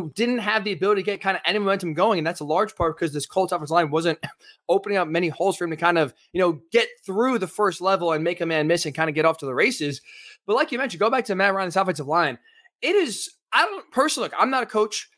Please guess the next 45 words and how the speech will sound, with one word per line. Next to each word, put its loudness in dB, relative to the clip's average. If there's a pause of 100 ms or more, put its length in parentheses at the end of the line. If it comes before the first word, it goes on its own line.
(180)
I'm 2
not 2
in -2
the -2
meetings. 0
I'm 6
not -2
sure -2
if -2
it's -2
on, 0
like, 0
Ryan 0
Kelly 0
to -2 (100)
be, -2 (100)
you -2
know, 4
communicating -2
better, 0 (140)
or 0
if -6
it's -2
on -2
Matt 0
Ryan 0
to -2
see -8
the 0
blitzes 0
more 2
and 0
be 0
on 2
the -4
same -2
page. 0 (320)
But -2
there 4
were 0
flea-, 0
uh, 4
free -4
blitzers 0
running 2